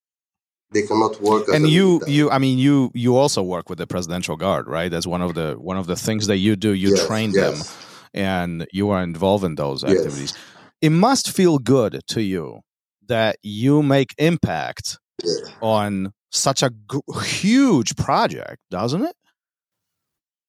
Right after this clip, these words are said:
Speaker 2: You're a lucky
Speaker 1: Yeah.
Speaker 2: guy.
Speaker 1: I feel really blessed.
Speaker 2: <laughs>
Speaker 1: Yeah, yeah, I feel so lucky, you know, to have this opportunity here, because this project here is amazing. You know, like,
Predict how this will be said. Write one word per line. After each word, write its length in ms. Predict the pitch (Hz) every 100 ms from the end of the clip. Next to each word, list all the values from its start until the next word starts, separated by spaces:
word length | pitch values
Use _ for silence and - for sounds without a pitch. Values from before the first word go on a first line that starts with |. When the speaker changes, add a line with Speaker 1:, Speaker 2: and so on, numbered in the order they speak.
| _ _ _ _ _ _ _
Speaker 2:
You're 200 | 120 202
a 60 | 170
lucky 320 | - - 185
Speaker 1:
Yeah. 60 | 135
Speaker 2:
guy. 340 | 190 147 - - - _ _ _ -
Speaker 1:
I 100 | 175
feel 200 | 170 208
really 320 | 185 185 156
blessed. 500 | - 120 120 117 - 151
Speaker 2:
<laughs> 40 | - 127 - - _ -
Speaker 1:
Yeah, 380 | 117 139 123 117
yeah, 280 | 107 101 95 107
I 120 | 120
feel 220 | 135 135
so 240 | 131 131
lucky, 360 | 117 104 104 107
you 140 | 107
know, 140 | 113 110
to 140 | 110 110
have 220 | 104 104
this 140 | 117 113
opportunity 680 | 107 107 104 110 107 101 -
here, 360 | 107 110 117 117 - _ _ _ _
because 280 | 117 110 123
this 160 | 131 131
project 420 | 156 156 156 -
here 200 | 117 135
is 120 | 120
amazing. 560 | 104 107 104 98 - - _ _ _ _ _ _
You 140 | 90 95
know, 160 | 101
like, 420 | 101 92 90 85